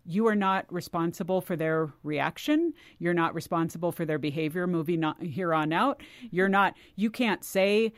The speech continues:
"If I say this, you are now required to give me this in response or in return." And so I had to let it go. And so that was a big, um, a big learning for me in that sense of just being like,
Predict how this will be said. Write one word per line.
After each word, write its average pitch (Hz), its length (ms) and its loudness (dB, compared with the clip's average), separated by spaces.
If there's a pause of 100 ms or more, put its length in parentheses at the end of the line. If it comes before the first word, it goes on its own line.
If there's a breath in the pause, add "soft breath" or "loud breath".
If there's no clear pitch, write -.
(120 soft breath)
"If - 160 -10
I 180 140 4
say 190 260 0
this, 185 360 -2
you 180 140 -2
are 170 80 2
now 165 200 0
required 165 760 0
to 185 80 -4
give 160 200 -2
me 180 140 0
this 165 260 -2
in 165 140 -2
response 165 580 -2
or 156 80 -2
in 151 140 0
return." 208 480 2 (360 loud breath)
And 175 120 0
so 190 140 4
I 175 80 6
had 170 240 -2
to 165 60 -2
let 156 200 0
it 131 100 -6
go. 160 320 2
And 151 160 0
so 175 120 -4
that 160 160 2
was 160 120 -6
a 165 40 -6
big, 151 420 0
um, 147 420 -2 (180)
a 170 60 -2
big 147 220 -2
learning 156 440 0
for 156 220 -4
me 147 380 0
in 160 160 0
that 156 180 0
sense 147 400 -2
of 156 140 -6
just 160 280 -4
being 151 280 2
like, 143 340 0